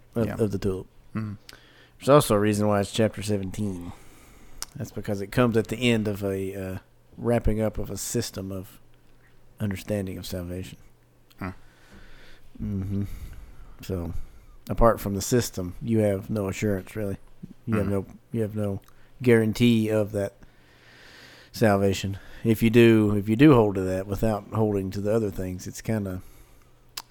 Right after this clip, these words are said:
Speaker 1: kinda logically inconsistent.
Speaker 2: Do you think that it, uh,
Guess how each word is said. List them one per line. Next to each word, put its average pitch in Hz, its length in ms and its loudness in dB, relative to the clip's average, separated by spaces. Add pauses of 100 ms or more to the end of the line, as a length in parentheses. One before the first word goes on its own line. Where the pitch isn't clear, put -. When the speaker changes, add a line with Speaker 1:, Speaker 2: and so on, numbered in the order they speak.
(640)
Speaker 1:
kinda 131 240 6
logically 113 720 4
inconsistent. 101 600 -4 (480)
Speaker 2:
Do 120 80 2
you 120 80 4
think 127 260 0
that 107 180 0
it, 98 220 0
uh, 82 440 -6